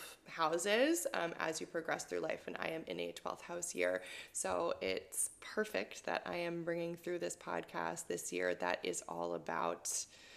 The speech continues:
mystery and all about just sinking into the unknown. And I am personally in a lot of unknown in my own life. So yeah, let's dive in. Let's go back.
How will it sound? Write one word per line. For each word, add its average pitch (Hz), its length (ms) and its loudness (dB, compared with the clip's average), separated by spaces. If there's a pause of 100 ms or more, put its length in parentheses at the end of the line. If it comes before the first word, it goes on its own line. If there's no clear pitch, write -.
(880)
mystery 226 580 6 (160)
and 202 200 4
all 190 240 6
about 190 440 6
just 190 240 0
sinking 185 300 -2
into 180 220 -2
the 180 100 0
unknown. 175 440 2
And 170 140 0
I 175 160 2
am 170 180 0 (140)
personally 202 800 2
in 175 580 2 (120)
a 175 220 2
lot 160 260 2
of 170 200 0
unknown 170 640 0
in 170 480 -4 (100)
my 175 200 -4 (100)
own 170 640 2 (480)
life. - 420 -4 (920)
So 175 680 4 (580)
yeah, 302 200 4 (220)
let's 220 240 0
dive 220 280 6
in. 202 180 6
Let's 185 240 2
go 302 220 4 (160)
back. 170 520 2